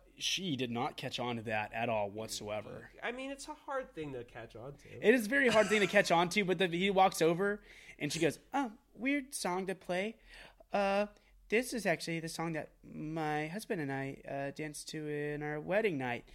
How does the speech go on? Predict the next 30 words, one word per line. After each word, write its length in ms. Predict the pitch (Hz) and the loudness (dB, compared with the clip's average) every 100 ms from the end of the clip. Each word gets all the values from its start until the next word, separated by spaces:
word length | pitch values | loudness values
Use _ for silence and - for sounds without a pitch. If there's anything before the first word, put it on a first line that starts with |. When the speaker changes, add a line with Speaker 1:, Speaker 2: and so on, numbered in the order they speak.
| - - - - | -20 -20 -20 -6
Speaker 1:
And 80 | |
he 60 | 131 | -4
goes, 240 | 120 110 - | -2 -6 -10
"Oh, 260 | 135 127 117 - - _ - - - _ _ | -10 -8 -10 -14 -18 _ -20 -20 -20 _ _
what 300 | 101 98 143 | -16 -12 -10
a 380 | 123 107 - 135 | -12 -16 -20 -20
coincidence." 920 | - 127 139 - 120 175 131 - - - - - | -16 -14 -12 -12 -12 -14 -8 -6 -6 -8 -12 2
And 100 | 156 | 4
he 60 | |
starts 240 | 160 202 160 | 4 0 0
just, 100 | 175 | 2
like, 160 | 143 117 _ _ - | 2 0 _ _ -6
like, 220 | 117 107 | -4 -4
getting 300 | 113 107 104 | -6 -8 -8
really 140 | 117 113 | -8 -6
Speaker 2:
Really? 120 | 107 | -8
Speaker 1:
close 320 | 101 117 110 | -10 -8 -8
to 80 | - | -10
her. 60 | 113 | -6
He 60 | 123 | -2
starts, 200 | 190 151 | -2 -2
like, 100 | 127 | 0
walking 300 | 131 131 123 | -2 0 -2
up 160 | 127 - | -2 -2
and 100 | 139 | -2
it 120 | 123 | 0
basically 360 | 151 190 190 143 | 2 2 2 0
chest 400 | - 151 143 - | 0 0 -2 -2
against 280 | 120 110 - | -4 -2 -4
shoulder, 480 | - 113 117 101 | -2 -2 -4 -6